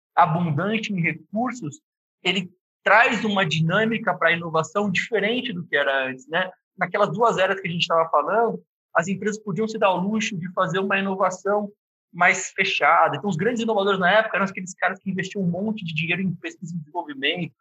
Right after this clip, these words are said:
tinham os cientistas, os inventores que ficavam trancados e demoravam dois, três anos pra vir com uma patente enorme, com um negócio. Eram coisas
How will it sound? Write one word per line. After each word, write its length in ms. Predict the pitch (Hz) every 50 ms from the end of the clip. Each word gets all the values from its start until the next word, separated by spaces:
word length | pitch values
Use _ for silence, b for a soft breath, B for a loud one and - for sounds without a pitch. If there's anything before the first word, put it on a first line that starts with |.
| _ _ _ _
tinham 260 | - - 175 180 185 180
os 120 | 180 -
cientistas, 600 | 214 190 165 160 - - - 196 190 190 165 151
os 160 | 147 139 160
inventores 460 | 202 185 185 175 160 - 190 185 185
que 80 | 185 -
ficavam 400 | - 196 - 190 180 190 185 190
trancados 600 | 202 190 170 - - 165 170 180 175 170 147 151
e 80 | 175 151
demoravam 480 | 175 180 165 165 165 180 180 180 170
dois, 260 | 151 185 196 202 196
três 280 | - - 202 196 175 151
anos 160 | 180 190 190 190
pra 140 | - 175
vir 160 | 160 190 196 190
com 80 | - 196
uma 340 | 196 196 196 190 170 - - _ _ _ _ _
patente 640 | 165 165 - - 175 180 196 202 185 - - 180 160 156 156 160
enorme, 440 | 156 156 160 185 202 151 165 156
com 80 | - 202
um 40 | 190
negócio. 220 | 196 214 208 - - _ _ _ _ _ _ _ _ -
Eram 160 | 190 214 226
coisas 480 | 214 - 226 226 226 240 214 160 156